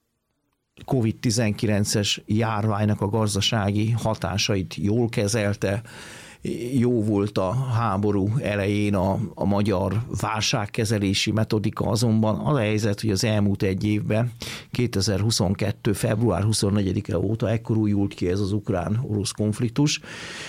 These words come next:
hát azóta felborult a világ, és Magyarországon is a energiaárak fő problémát okozzák,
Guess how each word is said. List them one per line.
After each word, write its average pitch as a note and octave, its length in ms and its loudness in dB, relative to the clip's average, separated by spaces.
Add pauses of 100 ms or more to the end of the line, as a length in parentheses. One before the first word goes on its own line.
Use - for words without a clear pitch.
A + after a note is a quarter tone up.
hát - 160 -6
azóta A2 680 0 (300)
felborult G2+ 640 0
a F#2 140 0 (140)
világ, A2+ 560 0
és - 380 -2
Magyarországon G2+ 880 0
is F#2+ 160 0
a F2 260 0
energiaárak F2+ 1080 0
fő G#2+ 160 0
problémát G2 600 0
okozzák, A#2+ 640 0